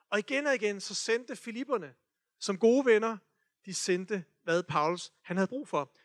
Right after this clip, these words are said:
for at evangeliet det kunne nå endnu længere ud.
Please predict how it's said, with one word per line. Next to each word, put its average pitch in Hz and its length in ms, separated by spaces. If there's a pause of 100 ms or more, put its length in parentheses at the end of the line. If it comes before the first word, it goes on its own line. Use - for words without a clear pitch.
(120)
for 240 200
at 240 60
evangeliet 226 640
det 202 220 (100)
kunne 196 180
nå 175 180 (280)
endnu 185 340 (220)
længere 170 400
ud. 294 140